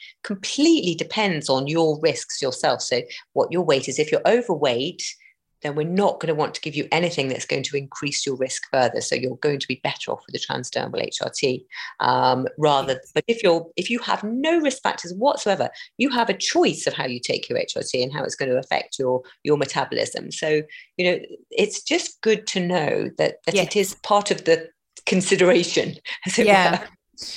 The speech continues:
Speaker 2: It do-, it, and I mean, it can, it can get so exhausting for a lot
Speaker 1: Yep.
Speaker 2: of ladies to think about, "Well, I don't know where to start." If
Speaker 1: Yeah.
Speaker 2: they're in Taurus energy like you and they think, "I
Speaker 1: Yeah.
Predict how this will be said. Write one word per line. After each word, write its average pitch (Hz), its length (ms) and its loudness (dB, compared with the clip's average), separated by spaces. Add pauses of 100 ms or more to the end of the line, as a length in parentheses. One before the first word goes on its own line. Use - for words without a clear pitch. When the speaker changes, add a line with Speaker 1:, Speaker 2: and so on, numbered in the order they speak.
(120)
Speaker 2:
It 262 160 4
do-, 269 80 8
it, 254 240 6
and 269 140 4
I 269 40 6
mean, 269 120 4
it - 140 0
can, 214 340 4
it - 80 -4
can 220 220 -2
get 214 180 0
so 202 720 4 (460)
exhausting 190 1400 2
for 185 240 -2
a 180 80 4
lot 180 180 4
Speaker 1:
Yep. 294 80 6
Speaker 2:
of 185 140 -2
ladies 170 420 0
to 202 100 -2
think 196 300 0
about, 190 260 0
"Well, 214 160 2
I 220 60 6
don't 233 320 4
know 339 100 2
where 294 220 4
to 269 140 -6
start." 180 600 4 (360)
If 226 200 2
Speaker 1:
Yeah. 196 60 2
Speaker 2:
they're 220 220 6
in 220 80 0
Taurus 247 480 4
energy 214 420 4
like 208 320 2
you 175 160 4
and 196 160 0
they 208 60 2
think, 190 320 0
"I - 140 6
Speaker 1:
Yeah. 220 60 4